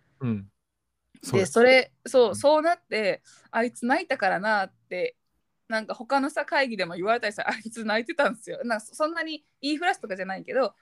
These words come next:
Speaker 1: うん。
Speaker 2: 同じ事務所内だったら、こう、「めっちゃ泣いたって聞きましたけど、大丈夫っすか？笑い」みたいな感じでみんなにいじられるみたいな。
Speaker 1: うんうん。
Speaker 2: なんかそうしてくれたことで、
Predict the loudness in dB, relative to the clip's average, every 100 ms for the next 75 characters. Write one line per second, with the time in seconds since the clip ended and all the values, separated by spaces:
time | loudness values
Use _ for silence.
0 | _ -4 2 4 2 0 -2 0 0 0
1 | 0 -2 -2 0 0 -2 -2 -2 -4 _
2 | _ _ -16 -14 -6 0 4 4 2 -2
3 | -4 -10 -2 0 0 -2 2 4 6 4
4 | 2 0 -14 -10 -4 2 4 4 0 -10
5 | -6 -6 -6 -4 -4 -2 -2 0 0 -2
6 | -4 -2 -2 -2 -10 -16 -12 -8 -8 _
7 | _ -4 0 0 2 2 2 0 -2 2
8 | 2 2 0 0 2 2